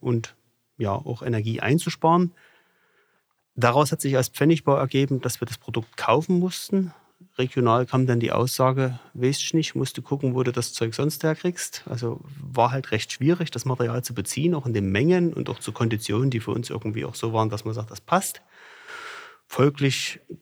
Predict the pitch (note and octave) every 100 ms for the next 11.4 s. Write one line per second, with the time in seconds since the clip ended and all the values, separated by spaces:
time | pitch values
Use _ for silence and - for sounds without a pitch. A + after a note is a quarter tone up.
0 | - A2 B2 - - - - - A#2+ A#2
1 | A2 - G2 B2 B2 B2 A#2+ A#2 G#2+ A2
2 | A2+ - A#2 - A2 C3+ D3+ C#3 - -
3 | C3 B2+ C#3+ C#3 C3 B2 A#2 A#2 - -
4 | B2+ C3 - C3+ C3+ - _ _ _ A2
5 | A#2 B2+ - B2 A2+ - F3 - B2 A#2+
6 | B2 - A2+ A2+ A#2 B2 - G#2 G#2+ A#2+
7 | A2+ A2+ D3 E3 - C3+ B2+ B2+ B2+ -
8 | A#2+ A#2+ A#2 A2+ G#2+ A2+ A#2 G#2+ - -
9 | _ - A#2 D3+ D#3 - C3+ C#3+ C#3+ B2+
10 | A#2 - - F#2 - A#2 - - C#3 D#3
11 | C#3 B2+ B2 -